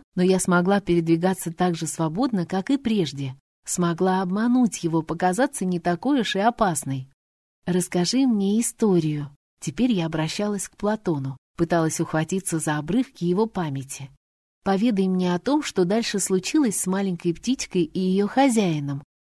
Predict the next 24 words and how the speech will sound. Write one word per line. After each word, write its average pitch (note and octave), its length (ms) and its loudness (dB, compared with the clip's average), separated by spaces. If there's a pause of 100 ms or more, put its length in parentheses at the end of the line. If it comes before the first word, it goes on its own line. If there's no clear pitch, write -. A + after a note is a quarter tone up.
(100)
Расскажи F3 520 2
мне F3+ 240 2
эту G3 180 0
сказку, E3+ 640 -2
что A3+ 240 -2
с - 100 -4
ней G#3 140 0
произошло, A3+ 760 0
скажи». G#3 580 -2 (680)
Новая E3 420 0
картинка, E3 680 -4
вполне D#3+ 400 -2
нечеткая, D#3+ 600 -2
стала G3 340 -2
проявляться E3 640 -2
перед E3+ 320 0
глазами. D#3 600 -4 (220)
Только F3+ 240 2
вот E3+ 220 -2
воспоминание F3 840 0
про E3 180 -2
маленького D#3 640 -2
Златана F#3 600 0
исчезло. C3+ 640 -4